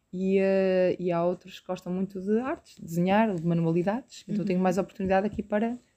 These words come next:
Speaker 1: para fazer isso. Eh, olha, logo, estamos agora numa fase que estamos quase a começar
Speaker 2: Uhum.
Speaker 1: aí a, a investir na fe-, na, na festa de Natal, no nosso
Speaker 2: Uhum.
Speaker 1: espetáculo final de Natal,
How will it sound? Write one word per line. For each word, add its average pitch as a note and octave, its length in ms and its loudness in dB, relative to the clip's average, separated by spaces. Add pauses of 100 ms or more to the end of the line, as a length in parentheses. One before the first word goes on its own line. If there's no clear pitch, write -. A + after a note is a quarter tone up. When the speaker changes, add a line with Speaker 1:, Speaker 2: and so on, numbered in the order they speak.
Speaker 1:
para G3+ 120 -6
fazer G#3 260 -2
isso. - 300 -4 (500)
Eh, E3+ 280 4
olha, E3+ 180 4
logo, F3 240 4
estamos E3+ 260 -4
agora F3+ 180 2
numa F3+ 180 -2
fase E3+ 340 -4
que - 80 -20
estamos E3 240 -8
quase E3+ 220 -6
a - 20 -6
começar E3 440 -6 (260)
Speaker 2:
Uhum. G3+ 140 -8
Speaker 1:
aí D#3+ 220 4
a, D3 40 2
a D3+ 260 -4 (140)
investir E3 300 -2
na D#3+ 100 2
fe-, - 180 -6
na, D#3 960 -4
na - 100 -8
festa - 260 -10
de D#3 60 -4
Natal, F3 340 -4 (100)
no F3+ 100 -2
nosso F3+ 180 0
Speaker 2:
Uhum. F3+ 60 -8
Speaker 1:
espetáculo D#3 340 -6
final D#3 220 -4
de D#3+ 80 -2
Natal, F3 340 -4